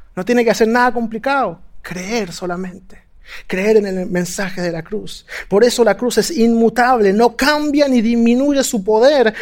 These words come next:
con el tiempo. Y por eso seguimos predicando sobre ella, predicando sobre lo que hizo Jesús,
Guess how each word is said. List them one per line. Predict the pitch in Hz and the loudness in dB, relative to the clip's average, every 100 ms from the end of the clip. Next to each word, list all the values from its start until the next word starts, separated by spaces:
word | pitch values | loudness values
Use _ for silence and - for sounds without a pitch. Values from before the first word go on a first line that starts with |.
| - | -2
con | 240 240 | 2 2
el | 214 | 0
tiempo. | 247 269 269 - - 151 - - - - - - _ - - | -4 -6 -6 -10 -14 -14 -18 -18 -18 -18 -20 -20 _ -20 -6
Y | 190 | 0
por | 208 | 4
eso | 247 - 208 | 4 2 -2
seguimos | 214 208 233 220 | 0 0 -2 -2
predicando | 214 202 185 202 240 214 170 175 - - | -2 0 -2 -4 -6 -8 -12 -16 -18 -18
sobre | - 196 180 180 165 | -14 -10 -8 -6 -8
ella, | 147 - - _ _ - - - - | -10 -14 -20 _ _ -20 -20 -20 -6
predicando | 185 185 190 208 233 196 | -2 0 -2 -4 -6 -6
sobre | 196 185 | -4 -4
lo | 185 | -6
que | 180 | -4
hizo | 185 185 | -6 -6
Jesús, | 170 165 214 175 - | -10 -10 -8 -10 -10